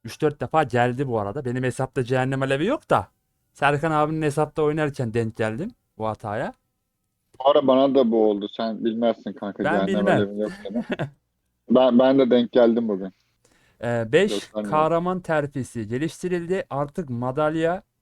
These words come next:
Speaker 1: kombinasyonları kaydedilebilir ve kaydettiğin kombinasyonlar ilerleyen dönemlerde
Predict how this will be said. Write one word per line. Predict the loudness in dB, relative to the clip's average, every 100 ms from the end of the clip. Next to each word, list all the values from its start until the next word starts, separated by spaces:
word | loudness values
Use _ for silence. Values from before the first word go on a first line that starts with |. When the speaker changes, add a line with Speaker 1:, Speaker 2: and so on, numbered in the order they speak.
| _
Speaker 1:
kombinasyonları | -8 -6 -6 -6 -8 -8 -10 -6 -6 -8
kaydedilebilir | -4 -4 -4 -6 -6 -8 -4 -4 -4 -10
ve | -10
kaydettiğin | -6 -4 -4 -4 -8 -8 -8
kombinasyonlar | -6 -6 -6 -8 -10 -12 -10 -8 -10 -10
ilerleyen | -4 -2 0 -2 -4
dönemlerde | -6 -6 -6 -6 -8 -6 -6 -8